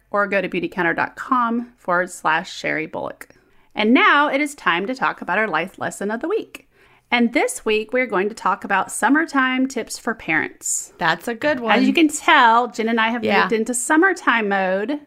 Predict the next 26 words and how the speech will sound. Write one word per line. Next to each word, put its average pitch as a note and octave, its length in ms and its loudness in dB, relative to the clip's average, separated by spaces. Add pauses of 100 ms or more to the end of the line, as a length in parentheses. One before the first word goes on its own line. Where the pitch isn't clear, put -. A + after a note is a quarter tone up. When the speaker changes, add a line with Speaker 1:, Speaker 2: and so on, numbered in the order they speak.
(100)
Speaker 1:
Last A3+ 340 0
week, B3 200 -6
we C#4 100 -4
talked G3 360 -2
about F#3 420 -2 (380)
vacation B3 680 0
gems. G#3+ 680 0 (460)
And, G#3 280 0
uh, F#3+ 120 2
this A#3+ 240 -2
week, F#4 200 -6
we're - 80 -20
gonna F4 140 0
talk C#4 320 2
about A3+ 400 2
how G#3 260 2
parents F#3+ 480 -2
can G#3 220 -2
get E3+ 280 -2
through F#3 140 -4
the F#3+ 100 -4
summertime F3+ 760 -2 (400)
while C#4+ 220 -2
keeping G4 360 0
their F4 120 2
kids - 540 -8